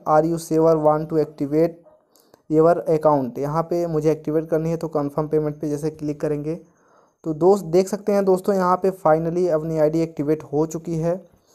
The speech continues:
और, अ, दोस्तों, यही सेम, अ, मेथड आपको यूज़ करना है। बहुत ही इस-, ईजी वे है,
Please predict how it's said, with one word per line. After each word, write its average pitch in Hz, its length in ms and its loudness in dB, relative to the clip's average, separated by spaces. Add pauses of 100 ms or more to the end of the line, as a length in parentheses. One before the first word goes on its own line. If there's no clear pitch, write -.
(260)
और, 139 260 4
अ, 143 140 6
दोस्तों, 156 480 0
यही 170 280 2
सेम, 180 340 -2
अ, 151 440 2
मेथड 151 360 0
आपको 156 240 0
यूज़ 160 300 -4
करना 156 280 -2
है। 160 240 -4
बहुत 160 460 -4
ही 180 140 -4
इस-, - 240 -12
ईजी 160 300 -2
वे 170 220 0
है, 170 140 -2